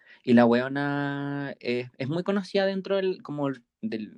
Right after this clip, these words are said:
del mundo de los críticos de cine y toda la weá, pues, como que la buena es bien prestigiosa, etcétera, etcétera. Entonces, cuando Nicolás López, como que la cachaba esta weona, y la buena dijo que no sabía cómo este weón se había conseguido su número,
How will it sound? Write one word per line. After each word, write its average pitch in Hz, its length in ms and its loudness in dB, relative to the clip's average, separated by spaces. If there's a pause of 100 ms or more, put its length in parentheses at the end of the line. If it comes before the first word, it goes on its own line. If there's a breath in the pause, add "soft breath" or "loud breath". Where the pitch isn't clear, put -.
del 110 240 -4
mundo 120 480 2
de 127 120 -2
los 120 140 -4
críticos 123 320 -6
de 120 120 -4
cine 131 440 -8
y 123 40 -10
toda 131 120 -4
la 139 100 -2
weá, 123 140 -2
pues, - 120 -14
como 110 180 4
que 110 60 -2
la 107 80 2
buena 120 440 2
es 117 120 -2
bien 131 180 -4
prestigiosa, 143 880 -6 (560 loud breath)
etcétera, 117 460 4
etcétera. 135 420 -2
Entonces, 120 360 0
cuando 123 280 2
Nicolás 120 360 6
López, 143 500 -4 (420)
como 117 160 6
que 120 80 2
la 113 120 4
cachaba 131 320 -4
esta 160 180 -8
weona, 165 360 -8 (760)
y 123 80 -6
la 117 100 2
buena 127 200 -2
dijo 123 400 -6
que 107 140 -4
no 117 140 -2
sabía 139 220 -2
cómo 151 140 -8
este 156 140 -10
weón 156 140 -8
se 151 100 -6
había 147 60 -4
conseguido 143 300 -6
su - 140 -8
número, 123 460 -2